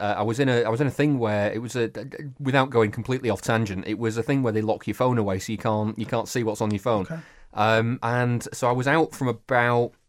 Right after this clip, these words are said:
Speaker 1: six o'clock till about half past ten, where I couldn't, couldn't see the phone,
Speaker 2: Mm-hmm.
Speaker 1: and all the way through it, I'm not gonna lie, I was sitting there thinking, "Well, maybe Norwich might have done something, uh, against Liverpool. Maybe,
Speaker 2: <laughs>
Speaker 1: maybe they, they, they might have done."
Speaker 2: Yeah.
Speaker 1: You know, you never know.
Speaker 2: Uh-huh.
Speaker 1: I mean, Liverpool, they had a bad pre-season, they looked rusty,
Speaker 2: Mm.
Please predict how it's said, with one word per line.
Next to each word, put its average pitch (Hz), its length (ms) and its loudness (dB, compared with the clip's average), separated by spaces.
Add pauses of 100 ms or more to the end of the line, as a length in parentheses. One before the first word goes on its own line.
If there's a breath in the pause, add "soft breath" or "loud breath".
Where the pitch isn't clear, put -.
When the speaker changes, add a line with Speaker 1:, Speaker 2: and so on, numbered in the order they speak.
(160)
Speaker 1:
six - 280 -4
o'clock 160 360 -2
till 156 180 -4
about 151 220 -2
half 156 180 -4
past - 240 -10
ten, 175 300 -2
where 131 160 4
I 123 40 4
couldn't, 135 380 -4
couldn't 127 220 -6
see 120 140 -4
the 113 100 -4
phone, 110 240 0
Speaker 2:
Mm-hmm. - 340 -14
Speaker 1:
and 123 140 -8
all 156 240 0
the 156 80 -2
way 147 160 4
through 151 300 4
it, - 20 4
I'm 113 160 0
not 139 140 -2
gonna 135 180 -2
lie, 143 200 0
I 98 60 -2
was 110 140 -6
sitting 139 180 -2
there 120 80 -2
thinking, 107 280 -8
"Well, 131 120 -14
maybe 147 300 -14
Norwich 127 400 -8
might 135 160 -2
have - 100 -12
done 117 180 -4
something, 107 340 0
uh, 107 360 2
against 110 300 0
Liverpool. 127 240 2
Maybe, 170 220 0 (200)
Speaker 2:
<laughs> 160 180 -2
Speaker 1:
maybe 170 320 4
they, 156 120 2
they, 156 220 -2
they 160 120 -2
might 202 340 4
have - 100 -4
done." 160 120 6
Speaker 2:
Yeah. 151 140 8
Speaker 1:
You - 60 -
know, 175 40 4
you 170 160 0
never 202 280 2
know. 143 180 4
Speaker 2:
Uh-huh. 120 60 6
Speaker 1:
I - 40 4
mean, 147 180 4
Liverpool, 151 460 0
they 143 100 -8
had 156 80 -12
a 135 40 -10
bad - 260 -8
pre-season, 120 520 -2
they 107 60 -2
looked 151 220 -4
rusty, 156 440 0
Speaker 2:
Mm. 156 60 -4